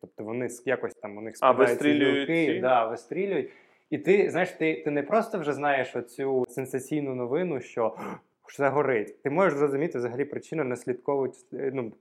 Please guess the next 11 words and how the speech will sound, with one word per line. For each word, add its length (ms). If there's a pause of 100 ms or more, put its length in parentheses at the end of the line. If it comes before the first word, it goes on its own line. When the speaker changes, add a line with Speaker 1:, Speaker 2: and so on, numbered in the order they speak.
Speaker 1:
в 640
принципі, 360
чому 500
воно 280
горить, 560
і 100
що 160
це 320
відбувається 680
кожного 580
року. 520